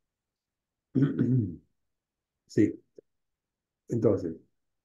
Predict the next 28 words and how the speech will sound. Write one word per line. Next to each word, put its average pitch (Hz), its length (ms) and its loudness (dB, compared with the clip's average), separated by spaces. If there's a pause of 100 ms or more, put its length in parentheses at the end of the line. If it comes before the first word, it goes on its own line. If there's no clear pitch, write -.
(840)
em, 95 1200 -2 (1400)
este 165 380 6
QuickBook 180 360 6
que 160 60 8
les 151 140 6
estoy 147 240 6
mostrando 170 580 6
es - 140 2
un 143 140 2
QuickBook 143 320 4
que 120 80 0
se 113 80 -4
llama 135 320 0
QuickBook 135 460 2
Desktop. 113 480 -4 (2500)
Hay 123 240 -4
dos 151 260 4
tipos 131 380 0
de 95 80 -10
QuickBooks. - 500 -10
Hay 117 120 -2
un 117 180 -4
QuickBook 143 360 2
que 117 60 -2
se 107 80 -6
llama 113 240 -6
QuickBooks 120 600 -6
Online 135 640 -4